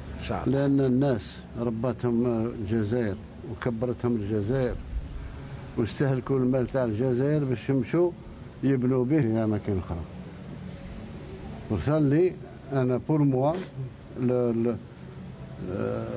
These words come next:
Speaker 2: الناس لي ميريتون كيما نتوما، il faut que vous soyez l'exemple، il faut que les gens sachent باللي نجم يدير المال، بيتر ملياردير وربي يزيدو ان شاء الله، en étant honnête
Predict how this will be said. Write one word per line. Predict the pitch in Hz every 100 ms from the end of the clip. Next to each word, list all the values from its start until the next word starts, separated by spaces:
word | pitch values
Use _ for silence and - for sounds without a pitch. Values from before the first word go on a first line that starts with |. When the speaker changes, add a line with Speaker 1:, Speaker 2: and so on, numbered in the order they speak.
| 110 110 113 -
Speaker 2:
الناس | 113 113 120 110 - -
لي | 110 113
ميريتون | 123 139 139 123 113 85
كيما | 120 117
نتوما، | 110 - 117 139 156 147 - - - - - - - - - - -
il | 135 196
faut |
que | 196
vous | 180 160
soyez | 151 160
l'exemple، | 180 160 107 120 123 - 127
il | -
faut | 143
que |
les | 170 147
gens | 135 120 -
sachent | 220 190 - - - - - - - -
باللي | 156 156
نجم | 143 208 185 180
يدير | 135 139
المال، | 117 110 120 185 170 - - -
بيتر | 233 156 156
ملياردير | 147 131 127 113 113 113
وربي | 110 110 123 123 135
يزيدو | 117 151 170 143
ان |
شاء | 117 120
الله، | 120 202 - - - - - -
en | 220 160
étant | 120 143 139 120
honnête | 117 151 208